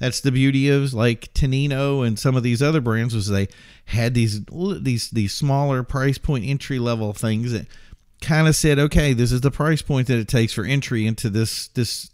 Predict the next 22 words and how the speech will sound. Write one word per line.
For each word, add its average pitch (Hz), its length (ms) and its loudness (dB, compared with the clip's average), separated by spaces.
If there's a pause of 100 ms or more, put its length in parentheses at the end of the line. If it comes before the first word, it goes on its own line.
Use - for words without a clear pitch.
exclusive 139 640 0
club," 170 320 0
if 113 180 -2
you 104 120 0
will. 98 260 0 (440)
And 127 320 2
people 120 280 -2
had 110 180 -2
to 110 80 -4
step 101 320 -6
up 107 180 -4
to 107 120 -2
get 101 280 -6
to 104 120 -4
that 90 200 -4
level. 110 320 0
And 101 120 0
then 113 120 2
once 143 240 0
you're 151 160 2
in 160 140 6
it, 104 160 2